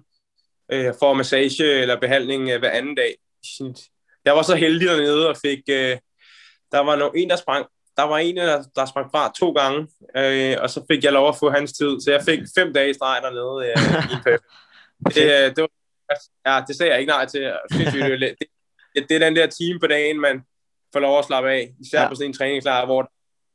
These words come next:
Speaker 1: der sker hele tiden
Speaker 2: Ja.
Speaker 1: noget, så der er, der er det ene møde efter.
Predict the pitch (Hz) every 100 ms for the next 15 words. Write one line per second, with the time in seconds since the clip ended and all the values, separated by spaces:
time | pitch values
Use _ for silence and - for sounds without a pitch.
0 | _ _ _ _ 104 - 147 127 147 135
1 | 139 123 117 123 143 117 123 123 120 127
2 | 135 147 139 135 127